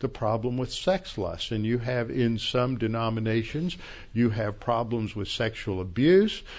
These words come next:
You have problems that, uh, have developed with, with all kinds of different, uh,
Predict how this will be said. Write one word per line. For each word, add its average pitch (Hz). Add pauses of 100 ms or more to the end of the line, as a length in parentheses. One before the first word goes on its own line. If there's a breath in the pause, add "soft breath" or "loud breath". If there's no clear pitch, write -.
(220 loud breath)
You 117
have 101
problems 123
that, 107
uh, 107
have 110
developed 120
with, 107 (440 loud breath)
with 107
all 117
kinds 123
of 104
different, 113
uh, 92